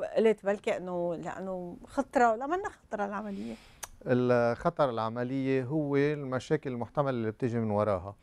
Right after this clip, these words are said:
Speaker 1: أي.
Speaker 2: وهلأ بما إنه هي عملية، بما إنه الديسك شائع، بما إنه عملية الديسك شائعة، أكيد بده يكون في مشاكل محتملة، حتى لو كانوا أقل من اثنين، ثلاثة بالمية أو خمسة بالمية.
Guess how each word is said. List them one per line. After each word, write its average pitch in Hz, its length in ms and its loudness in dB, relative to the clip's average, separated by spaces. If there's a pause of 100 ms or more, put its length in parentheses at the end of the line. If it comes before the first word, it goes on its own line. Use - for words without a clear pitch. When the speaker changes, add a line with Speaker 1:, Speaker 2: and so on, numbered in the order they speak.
(100)
Speaker 1:
أي. 208 140 4 (140)
Speaker 2:
وهلأ 139 420 0
بما 139 280 -6
إنه 165 160 0
هي 143 280 2
عملية، 120 800 0
بما 117 300 -6
إنه 120 160 -2
الديسك 113 340 -4
شائع، 117 480 0 (240)
بما 120 180 -4
إنه 123 160 0
عملية 123 340 -2
الديسك 117 360 -6
شائعة، 110 500 -2 (680)
أكيد 139 320 -2
بده 104 120 -4
يكون 113 200 -6
في 110 160 -8
مشاكل 107 400 -6
محتملة، 110 540 -8
حتى 135 300 0
لو 113 160 -2
كانوا 117 400 -6 (380)
أقل 127 280 0
من 107 280 -4 (240)
اثنين، 107 760 -2
ثلاثة 110 220 2
بالمية 98 320 -8
أو 120 160 -2
خمسة 127 360 0
بالمية. 104 440 -12